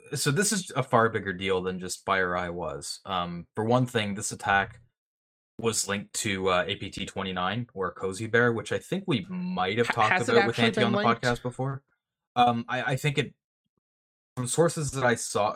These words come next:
Speaker 1: there were unnamed sources that, uh, linked it to
Speaker 2: Th-, there
Speaker 1: A P T twenty-nine.
Speaker 2: have been s-, 'cause it's been link-, linked, I'm saying that with air quotes, um,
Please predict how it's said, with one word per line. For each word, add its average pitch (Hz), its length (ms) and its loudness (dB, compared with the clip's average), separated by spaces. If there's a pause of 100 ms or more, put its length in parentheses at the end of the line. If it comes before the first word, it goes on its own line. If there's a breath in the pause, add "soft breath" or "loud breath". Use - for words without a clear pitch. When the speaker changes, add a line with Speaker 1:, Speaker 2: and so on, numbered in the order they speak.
(100)
Speaker 1:
there 135 160 2
were 139 180 4
unnamed 131 440 2
sources 95 680 -4
that, 92 340 -6
uh, 92 260 -2
linked 90 280 -8
it 92 120 -12
to - 40 -8
Speaker 2:
Th-, - 80 -10
there 95 60 -10
Speaker 1:
A - 20 -18
P 87 140 -12
T - 100 -18
twenty-nine. 190 560 0
Speaker 2:
have 202 200 -2
been 196 140 0
s-, - 240 -6 (220)
'cause 185 160 -2
it's 196 200 -2
been 214 280 0
link-, 143 400 0
linked, 131 640 -2
I'm 127 100 0
saying 123 280 0
that 120 120 2
with 120 160 -4
air 123 220 2
quotes, 120 500 -2
um, 110 360 -2